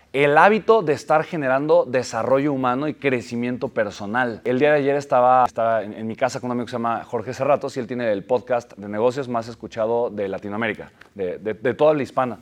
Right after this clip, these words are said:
Y le presté mi casa para grabar, eh, su podcast. Entonces empezó a traer invitados. Entonces, pues, yo feliz, ¿no? Porque ahí conocí un montón de gente. Y estábamos viendo algo y ahorita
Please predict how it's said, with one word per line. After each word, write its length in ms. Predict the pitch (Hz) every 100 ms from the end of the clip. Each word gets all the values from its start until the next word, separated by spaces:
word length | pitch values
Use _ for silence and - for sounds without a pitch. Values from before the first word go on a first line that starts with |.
| -
Y 360 | 160 165 165 160
le 140 | 131
presté 260 | 110 113 147
mi 100 | 147
casa 320 | 151 139 151
para 180 | 117 104
grabar, 580 | 98 104 113 113 113 -
eh, 360 | 101 95 92 90
su 160 | 113
podcast. 340 | 135 165 135 120
Entonces 300 | 113 139 143
empezó 240 | 120 120
a 40 | 135
traer 200 | 139 147
invitados. 640 | 139 117 135 127 98 - _ _
Entonces, 180 | 120
pues, 80 | 104
yo 100 | 127
feliz, 360 | 107 113 117 104
¿no? 120 | 117
Porque 200 | 101 95
ahí 60 | 104
conocí 340 | 113 95 117
un 80 | 117
montón 280 | 113 104 107
de 80 | 98
gente. 220 | 110 - - - - -
Y 60 | 123
estábamos 380 | 156 180 175 127
viendo 300 | 151 170 151
algo 240 | 139 165
y 100 | 151
ahorita 440 | 123 127 151 151